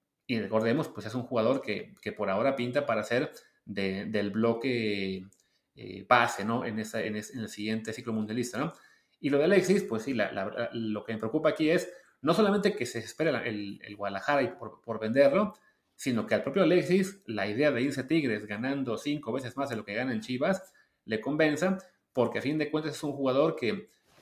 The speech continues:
eh, siendo muy bueno en cuestión futbolística, técnicamente, con, con grandes cualidades, pues nunca ha sido alguien que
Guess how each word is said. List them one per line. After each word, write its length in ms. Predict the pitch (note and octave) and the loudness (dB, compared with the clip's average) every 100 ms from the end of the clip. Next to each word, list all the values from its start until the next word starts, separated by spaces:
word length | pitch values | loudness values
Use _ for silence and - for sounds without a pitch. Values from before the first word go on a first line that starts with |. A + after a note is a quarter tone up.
| _ - | _ -16
eh, 460 | G#2+ G#2 G2+ - - | -12 -10 -12 -12 -12
siendo 380 | - F3+ F3+ C#3+ | 6 8 8 4
muy 200 | E3 D3 | 4 4
bueno 540 | D#3+ E3+ C#3 G#2 - | 6 4 4 0 -4
en 80 | A#2 | -20
cuestión 600 | - - C3+ C#3 C3+ A2+ | -20 -6 -2 0 0 -2
futbolística, 580 | B2 A2+ D#3+ D#3 B2+ A2 | -6 0 2 2 -2 -6
técnicamente, 680 | A#2+ A2+ G#2+ C#3+ F3 D#3+ A#2+ | -6 -6 -4 -4 -2 -4 -8
con, 300 | - - - | -8 -16 -18
con 220 | _ - | _ -14
grandes 200 | A#2 C3 | -8 -6
cualidades, 500 | C3 C3+ D3 D#3+ F3+ - - _ _ | -2 4 6 4 2 -6 -20 _ _
pues 160 | A#2+ B2+ | -12 -4
nunca 520 | D3 F#3 F#3+ F3 D#3+ | 4 4 4 4 4
ha 80 | D#3 | 4
sido 560 | - E3 D3 D3 D3+ - | 2 0 2 2 0 0
alguien 500 | D3 C#3 C#3+ D3 C#3+ | 0 0 -2 -2 -2
que 380 | B2 B2+ D3 | -2 0 -2